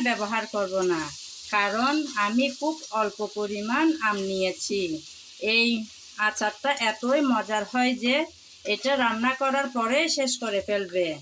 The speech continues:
বিশেষ করে আমার বাচ্চারা তো খায়, তার মধ্যে এ বাচ্চাদের বাবা কিন্তু ভীষণ পছন্দ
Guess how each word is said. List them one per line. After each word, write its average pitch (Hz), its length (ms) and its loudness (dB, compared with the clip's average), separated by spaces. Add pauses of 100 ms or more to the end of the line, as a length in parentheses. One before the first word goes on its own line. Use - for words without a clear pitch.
(420)
বিশেষ 254 280 2 (100)
করে 269 200 2 (160)
আমার 247 260 4 (440)
বাচ্চারা 220 540 2
তো 262 60 2 (120)
খায়, 240 300 2 (400)
তার 214 180 2 (120)
মধ্যে 226 300 -2 (200)
এ 254 40 4 (300)
বাচ্চাদের 214 560 0
বাবা 202 200 0
কিন্তু 208 440 -4 (600)
ভীষণ 285 320 4 (120)
পছন্দ 262 340 0